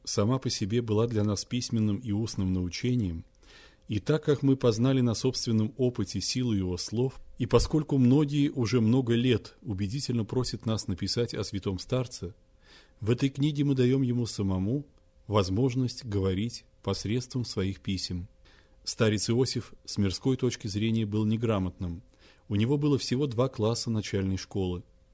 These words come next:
Но богонаученный, он был мудрым в вещах божественных. Университет пустыни научил его тому, в чём мы главным образом нуждаемся — вещам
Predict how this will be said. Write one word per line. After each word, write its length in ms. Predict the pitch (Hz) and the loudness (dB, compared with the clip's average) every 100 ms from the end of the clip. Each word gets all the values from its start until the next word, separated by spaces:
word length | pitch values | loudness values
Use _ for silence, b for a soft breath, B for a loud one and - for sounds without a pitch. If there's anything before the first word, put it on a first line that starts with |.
| _ b b b - | _ b b b -2
Но 160 | 104 | 0
богонаученный, 1080 | 95 123 123 113 101 117 143 104 92 87 95 _ _ _ - | 4 4 4 4 2 2 0 -2 -2 -2 -6 _ _ _ -4
он 200 | 107 98 | -2 0
был 140 | 98 | 0
мудрым 560 | 95 123 143 143 143 139 - | 0 0 0 0 -2 -4 -10
в 60 | |
вещах 420 | 101 117 - 98 95 | -6 -4 0 -2 0
божественных. 840 | 101 98 95 - 95 90 87 - - b b b | -2 0 0 -2 -4 -4 -6 -12 -20 b b b
Университет 720 | - 107 107 98 113 101 117 | 2 4 4 2 0 0 -2
пустыни 580 | - 101 - 120 117 110 - | -2 -4 0 0 0 -2 -2
научил 400 | 104 98 - 107 | -2 -2 -2 0
его 180 | 104 98 | 0 0
тому, 380 | 98 101 135 - B B B B - | 0 0 -2 -6 B B B B -14
в 80 | - | 0
чём 180 | 131 139 | 4 6
мы 80 | 135 | 4
главным 420 | 123 143 147 143 | 4 2 4 2
образом 400 | 131 127 120 120 | 2 0 0 0
нуждаемся — 720 | 120 107 107 98 87 - 85 - _ - - - - - | 0 0 0 0 -2 -4 -8 -10 _ -20 -20 -20 -18 -6
вещам 640 | 98 - - 110 120 127 | -4 -2 0 0 -2 -6